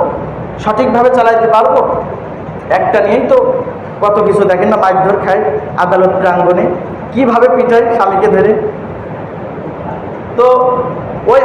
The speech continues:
হাদিস, ওই সুন্নাহ আমরা মানতে পারবো না। এ কারণে রাসূল সাল্লাল্লাহু আলাইহি ওয়াসাল্লাম যা করেছে, যা বলেছে, এইগুলো বলা কথাটা আমরা হাদিস হিসেবে মানবো এবং জানা কথাটা, এই মানা কথাটা আমরা সুন্নাহ হিসেবে মানার চেষ্টা করব। আর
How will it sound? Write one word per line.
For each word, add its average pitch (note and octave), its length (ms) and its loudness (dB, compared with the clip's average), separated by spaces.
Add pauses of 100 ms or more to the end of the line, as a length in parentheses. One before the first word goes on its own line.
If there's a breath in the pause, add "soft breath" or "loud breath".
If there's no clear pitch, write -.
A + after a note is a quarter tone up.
হাদিস, B3 300 2 (100)
ওই A#3 60 4 (120)
সুন্নাহ A3+ 260 4
আমরা A#3+ 200 4
মানতে F#3+ 280 0
পারবো C#3+ 280 0
না। - 60 -4 (1080)
এ - 100 0
কারণে A#3 260 4 (1000)
রাসূল G#3 200 2
সাল্লাল্লাহু C#4 200 2
আলাইহি D4 100 2
ওয়াসাল্লাম A#3+ 200 2 (180)
যা B3 120 4 (180)
করেছে, C4 320 4 (140)
যা A3+ 100 4 (180)
বলেছে, A#3 340 4 (560)
এইগুলো A3+ 300 4 (1400)
বলা G#3+ 240 4 (100)
কথাটা C4 360 2
আমরা C4 220 4
হাদিস A3 320 2
হিসেবে A3 300 4
মানবো G#3 280 2
এবং - 120 2 (100)
জানা G#3 180 2 (100)
কথাটা, A3+ 360 2
এই G3+ 140 4
মানা G3+ 160 4 (100)
কথাটা - 340 0
আমরা G3+ 140 0 (120)
সুন্নাহ G3+ 340 0
হিসেবে E3+ 200 0 (640)
মানার F3+ 280 2
চেষ্টা C#4 320 0
করব। B2+ 180 -2 (420)
আর G3 80 4